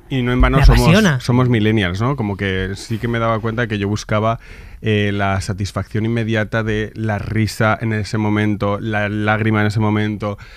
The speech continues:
Speaker 1: la sensación de emoción en ese momento, ¿no? Como que sí que me doy cuenta de que nos hemos intentado despegar de eso e intentar hacer algo que te lleves a casa, que a lo mejor en ese momento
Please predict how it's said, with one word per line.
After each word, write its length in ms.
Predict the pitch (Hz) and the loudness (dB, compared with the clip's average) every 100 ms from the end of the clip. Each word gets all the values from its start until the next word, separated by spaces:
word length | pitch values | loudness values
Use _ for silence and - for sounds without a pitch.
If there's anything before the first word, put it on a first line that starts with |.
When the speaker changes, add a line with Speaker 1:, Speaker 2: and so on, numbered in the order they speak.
| - - | -20 -6
Speaker 1:
la 480 | 113 107 104 101 98 | -2 2 2 2 -2
sensación 480 | 117 107 104 123 120 | -4 -6 -4 -2 0
de 60 | |
emoción 320 | 120 113 120 | 0 -2 -2
en 160 | 113 117 | -2 -2
ese 160 | 113 120 | -2 0
momento, 400 | 107 107 101 98 | 0 0 -2 -4
¿no? 160 | 131 | -4
Como 260 | 131 110 104 | -4 -6 -6
que 200 | 104 98 | -6 -6
sí 100 | 113 | -6
que 100 | 120 | -6
me 320 | 123 117 117 | -4 -4 -4
doy 180 | 117 113 | -4 -4
cuenta 340 | 104 117 120 123 | -4 -6 -4 -4
de 140 | 110 | -4
que 260 | 107 104 - - - - - | -4 -6 -8 -16 -20 -18 -8
nos 180 | 110 107 | -4 -2
hemos 180 | 113 123 | -2 0
intentado 560 | 120 117 120 117 104 | -2 -2 -2 -4 -4
despegar 460 | 95 104 - 104 107 | -8 -8 -6 -4 -2
de 200 | 123 131 | -2 -2
eso 260 | 127 151 - | -2 -6 -4
e 60 | |
intentar 340 | 113 104 104 110 | -4 -2 -4 -4
hacer 180 | 117 120 | -2 -2
algo 260 | 120 139 | -2 -2
que 100 | 123 | -4
te 100 | - | -4
lleves 240 | 101 123 135 | -4 -2 -2
a 80 | |
casa, 400 | 101 120 - 92 | -2 -2 -2 -6
que 140 | - 101 | -4 -4
a 20 | |
lo 60 | 98 | -4
mejor 260 | 92 123 | -4 -2
en 120 | 131 | 0
ese 220 | 131 127 131 | 0 0 -2
momento 540 | 120 127 120 131 | -2 -2 -2 -4